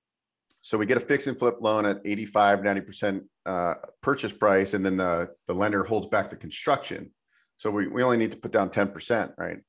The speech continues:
Ten or fifteen percent of the purchase price. And then we, we fix the property, but we're not gonna sell it because selling property is, you know, short-term, you get taxed the most on it. We really wanna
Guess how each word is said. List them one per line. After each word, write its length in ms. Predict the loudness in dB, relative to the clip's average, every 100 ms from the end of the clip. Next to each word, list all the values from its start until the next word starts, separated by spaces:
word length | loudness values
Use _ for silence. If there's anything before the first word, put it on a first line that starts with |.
| _ _
Ten 160 | -2 -2
or 20 |
fifteen 340 | -4 -6 -10
percent 360 | -8 0 0 2
of 60 |
the 60 | 0
purchase 320 | -2 -2 -6
price. 380 | -6 -4 -4 -8 _ _ _ _ _ _ _ _ -10 -2
And 140 | 2
then 180 | 4 4
we, 160 | 0 -2 -6
we 160 | -2 0
fix 240 | 0 -2
the 60 | -2
property, 640 | 2 2 2 -2 -6 -8 -8
but 80 | -2
we're 120 | 2
not 120 | 2
gonna 160 | 0 -4
sell 340 | 0 2 6
it 200 | 6 4
because 340 | -2 -4 -6 -2
selling 240 | -2 0
property 460 | 2 0 2 -2 -2
is, 300 | -4 -8 -20 _
you 80 | -8
know, 180 | -8 -10 -8
short-term, 680 | -2 -2 0 -2 0 -4 -10 _ _ -20 -20 -20 _
you 100 | -4
get 140 | -4
taxed 320 | 2 0 0 -2
the 60 |
most 280 | 0 0 0
on 120 | 0
it. 120 | 0
We 80 | 0
really 180 | 2 2
wanna 220 | 2 0